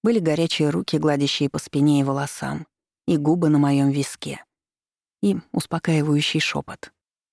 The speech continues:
"Будет тебе другая книжка с очевидцами. Принесу сейчас", пробормотал он мне в волосы. "Только не потеряй, договорились?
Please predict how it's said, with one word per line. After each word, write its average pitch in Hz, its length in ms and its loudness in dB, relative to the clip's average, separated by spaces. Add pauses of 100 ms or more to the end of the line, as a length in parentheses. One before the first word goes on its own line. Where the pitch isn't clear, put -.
(760)
"Будет 151 400 2
тебе 151 240 0
другая 147 400 0
книжка 143 600 -4
с - 160 -6
очевидцами. 143 720 -4 (240)
Принесу 151 420 2
сейчас", - 500 -8 (760)
пробормотал 139 640 0
он 135 140 4
мне 139 200 4
в 139 60 -6
волосы. 135 440 -6 (760)
"Только 143 260 0
не 143 140 4
потеряй, 135 400 0
договорились? 139 720 -2